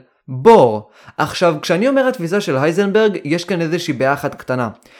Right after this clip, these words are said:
התפיסה של הייזנברג היא לא בדיוק זאת. להייזנברג לא היה עכשיו תפיסה פילוסופית מוחלטת שהוא עבד על פיה. היה לו כל מיני רעיונות שהוא ניסה לשלב.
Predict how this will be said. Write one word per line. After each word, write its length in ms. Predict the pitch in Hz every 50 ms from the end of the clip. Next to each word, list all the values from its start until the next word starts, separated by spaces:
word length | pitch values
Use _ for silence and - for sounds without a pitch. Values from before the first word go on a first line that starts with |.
| - - _ _ _ -
התפיסה 360 | 160 160 - - 165 220 233
של 160 | 226 233 220 190
הייזנברג 520 | 180 190 185 208 208 196 220 214 180 147
היא 120 | 156 165
לא 80 | 160 165
בדיוק 640 | 160 160 180 160 131 143 147 147 165 170 156 127 120
זאת. 320 | 113 107 117 113 110 - _ -
להייזנברג 540 | 127 143 165 185 165 208 190 185 175 143 135
לא 60 | 165
היה 160 | 170 175 165
עכשיו 240 | 165 160 - 175 156
תפיסה 500 | 139 - - - 147 - - - 175 170
פילוסופית 640 | - - 156 143 131 123 - 160 156 151 - 151 -
מוחלטת 480 | 135 131 110 - 151 151 - 165 156 -
שהוא 180 | - 147 147 139
עבד 220 | 127 139 135 127
על 80 | 123 110
פיה. 300 | - - 139 127 113 104 101 _ _ _ _ - - - - -
היה 200 | 147 165 185 208
לו 140 | 233 226 226
כל 100 | 214 214
מיני 240 | 208 202 196 202 196
רעיונות 420 | 180 185 160 156 156 190 202 -
שהוא 140 | - 165 143
ניסה 200 | 139 135 - 156
לשלב. 440 | 156 147 135 - 131 135 131 120